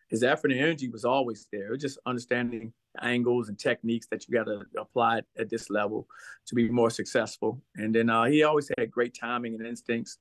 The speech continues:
for blocking shots around the basket. He's a lot longer than you think he is. And so he's quick off his feet. So those things all, I think, attributed to him, you know, becoming a really good defender for us.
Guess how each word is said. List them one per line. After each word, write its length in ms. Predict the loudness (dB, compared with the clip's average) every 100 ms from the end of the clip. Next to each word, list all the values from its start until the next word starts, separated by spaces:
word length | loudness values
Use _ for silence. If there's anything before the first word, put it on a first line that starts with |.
| _ _ _ _ _
for 140 | -6 0
blocking 400 | 2 4 2 -2
shots 400 | 2 2 0 -4
around 260 | -4 -4
the 60 | -4
basket. 440 | -2 -2 -2 -4
He's 100 | -4
a 60 | 2
lot 200 | 2 2
longer 360 | 0 0 -2
than 60 | -2
you 100 | -4
think 240 | -2 -2
he 220 | 2 2 2
is. 260 | 0 -6 _ _ -20 _ -8
And 120 | -6
so 240 | 2 4 4
he's 120 | 0
quick 280 | 0 2 4
off 180 | 2
his 160 | -2 -8
feet. 280 | -4 -4 -2
So 140 | 4
those 260 | 6 6 4
things 260 | 0 2
all, 260 | 4 6 4 -2
I 60 |
think, 240 | -8 -8 -10
attributed 440 | -2 -2 0 -4
to 160 | -2 0
him, 240 | 0 -4 -12 _ _ _ -4
you 60 |
know, 40 | -4
becoming 320 | -2 -2 0
a 60 | -2 -2
really 300 | 2 2 4
good 160 | 2 0
defender 360 | -2 -2 -2
for 300 | -2 -2 -2
us. 200 | -4 -12